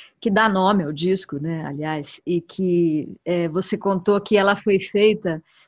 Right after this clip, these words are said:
é, a partir de um exercício que tem na internet, que é um, são os tracks que você ouve e vai versando em cima, né?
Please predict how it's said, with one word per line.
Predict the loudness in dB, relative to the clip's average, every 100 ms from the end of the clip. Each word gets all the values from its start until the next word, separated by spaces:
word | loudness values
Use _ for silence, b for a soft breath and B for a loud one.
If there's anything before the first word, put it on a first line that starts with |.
| _ -4
é, | 0 2
a | 2
partir | -2 -4 0 0
de | 2
um | 2 4
exercício | 6 6 4 2 0 2 2
que | 0 0
tem | 2 2
na | 4
internet, | 2 0 0 2 2 2 0 -4 -4 -6 _ _ _
que | 2 6
é | 6 6
um, | 4 2
são | -2 2 2
os | 2
tracks | 2 4 4 2 -2
que | 0 0
você | 0 2 2 4 4 6 4
ouve | 6 8 8 6 4 2 B B -2
e | 0
vai | 2 4 6
versando | 4 4 2 4 6 6 6 6
em | 4
cima, | 4 0 0 -4 -10 _ -4
né? | -2 -2